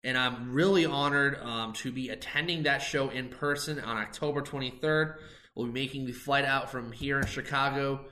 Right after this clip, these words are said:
to that show. Um, really excited just to be a part of a special event. Uh, my first trip to the H two O Wrestling Center. Um, gonna be a part of a show that has featured several Your Dose of Death alumni.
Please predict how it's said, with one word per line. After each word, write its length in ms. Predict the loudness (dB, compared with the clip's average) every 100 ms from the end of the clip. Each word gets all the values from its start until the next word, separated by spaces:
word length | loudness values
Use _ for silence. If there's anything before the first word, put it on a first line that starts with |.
| -20 _ -8
to 240 | -4 0
that 200 | 4 4
show. 540 | 4 2 4 6 4 0 -12 -20 _ _
Um, 600 | -2 0 0 -2 -4 -10 -10
really 300 | -2 2 2
excited 460 | 2 2 2 2 0
just 220 | -6 -6
to 60 |
be 180 | -4 -2
a 60 | -2
part 380 | -4 2 4 4
of 160 | 2
a 120 | 0
special 460 | -2 -2 -2 0 0
event. 400 | 2 2 2 -2
Uh, 200 | -4 -2
my 160 | -2 0
first 360 | 2 2 0
trip 200 | 0 0
to 100 | 0
the 200 | -2 0
H 200 | 0 0
two 120 | 0 0
O 60 |
Wrestling 440 | 2 0 0 0 0
Center. 480 | 0 2 0 0 -8 -20 _ _ _
Um, 580 | -4 -2 -2 -4 -8 -12 -18 _ _ _
gonna 220 | 2 4
be 200 | 4 4
a 100 | 4
part 420 | 0 0 2 4
of 100 | 4 2
a 60 |
show 320 | 0 2 4
that 200 | 6 4
has 240 | 2 0 0
featured 420 | 0 2 2 2
several 460 | 2 4 6 6 4
Your 220 | 4 4
Dose 300 | 4 2 0
of 140 | -2
Death 240 | 0 0 -2
alumni. 680 | -2 0 2 2 4 4